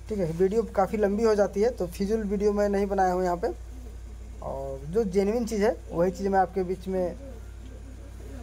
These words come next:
share भी किया हूँ। ठीक है, देख सकते हैं यहाँ पे ये हमारा amplifier है और ये हमारा transformer है। तो सारा connection यहाँ पे हमने कर लिया है दोस्तों। इसका जो connection है बिल्कुल simple है, जैसे आपने यहाँ पे tapping निकालेंगे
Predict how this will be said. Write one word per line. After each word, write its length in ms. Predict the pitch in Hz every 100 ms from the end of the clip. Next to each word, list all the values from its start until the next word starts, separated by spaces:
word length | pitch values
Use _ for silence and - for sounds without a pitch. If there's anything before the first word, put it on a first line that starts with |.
| -
share 300 | - 190 208
भी 120 | 214
किया 180 | 196 196
हूँ। 140 | 226 - - - - -
ठीक 160 | - 202
है, 360 | 135 - - 156
देख 140 | 202
सकते 220 | 214 214
हैं 80 | 196
यहाँ 140 | 208
पे 180 | 240 - - - - - 262 - - -
ये 120 | 185
हमारा 280 | 190 196 196
amplifier 460 | 180 202 202 196
है 100 | 247
और 200 | - 180
ये 100 | 196
हमारा 280 | 202 185 202
transformer 580 | - 185 156 170 160 156
है। 60 | 143
तो 120 | 185
सारा 220 | 180 208
connection 360 | 233 220 202 226
यहाँ 140 | 208
पे 100 | 202
हमने 180 | 208 214
कर 180 | 202 208
लिया 200 | 208 190
है 60 | 233 - - -
दोस्तों। 200 | 196 247
इसका 160 | - 240
जो 120 | 233
connection 380 | 220 196 202 220
है 60 | 214
बिल्कुल 280 | 208 214 202
simple 400 | 196 185 208 202
है, 100 | 311 - - -
जैसे 260 | 175 180 226
आपने 260 | 214 214 214
यहाँ 140 | 202
पे 140 | 202 214
tapping 340 | 202 190 214
निकालेंगे 500 | 208 202 190 202 226